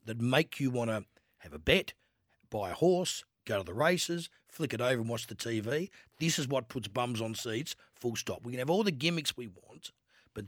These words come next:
this is the real deal stuff. And I, I, I was a bit oblivious to the price. He was a dollar thirty-five favourite. And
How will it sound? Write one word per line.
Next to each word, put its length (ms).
this 320
is 220
the 120
real 380
deal 300
stuff. 400
And 100
I, 120
I, 100
I 100
was 120
a 40
bit 100
oblivious 380
to 80
the 80
price. 340
He 60
was 80
a 20
dollar 280
thirty-five 520
favourite. 480
And 200